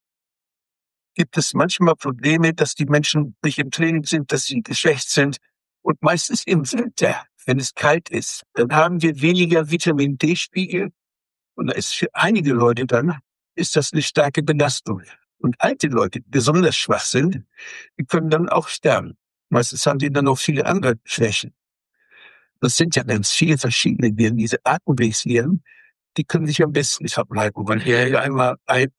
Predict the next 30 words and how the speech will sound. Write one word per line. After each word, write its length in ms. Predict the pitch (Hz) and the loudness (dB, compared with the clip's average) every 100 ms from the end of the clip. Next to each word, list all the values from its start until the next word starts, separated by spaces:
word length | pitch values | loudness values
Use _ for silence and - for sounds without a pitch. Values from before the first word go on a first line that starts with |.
| 156 - | -2 0
einatmen, 580 | 127 135 127 127 131 127 | 0 2 2 2 2 2
ausatmen, 540 | 123 - - 123 120 | 2 2 0 2 0
geben 200 | 151 135 | 0 0
wir 100 | - | 0
immer 160 | 135 123 | 0 0
welche 280 | 123 151 | 0 0
ab, 140 | 127 127 - 120 | 0 -2 -2 -2
kriegen 260 | - 135 123 | -2 -4 -2
welche 260 | 113 123 | 0 2
rein 280 | 117 127 135 | 2 0 0
und 100 | 147 | 0
so. 80 | 143 - - - _ | -2 -4 -12 -20 _
Das 180 | - - | -6 -6
ist 140 | - | -6
beim 160 | - 135 | -6 -2
Essen 340 | 170 - 180 | -2 0 -2
auch 200 | 170 190 | -2 -4
so, 260 | - - 143 | -2 0 0
aber 200 | 117 127 - - | 0 -2 -4 -4
beim 260 | 143 131 | -2 0
Atmen 380 | 127 160 - 180 | 0 0 2 0
ist 160 | 151 - | 0 -6
es 140 | - | -4
noch 140 | 147 | -4
viel 240 | - - 160 | 0 0 2
intensiver. 580 | 139 139 117 120 110 101 | 2 0 0 0 0 0
Die 120 | 117 | 0
Atemwegsviren 800 | 160 - 156 156 - 151 143 143 | 0 2 0 0 0 0 2 0
sind 240 | 143 135 | -2 0
die, 160 | 147 | 0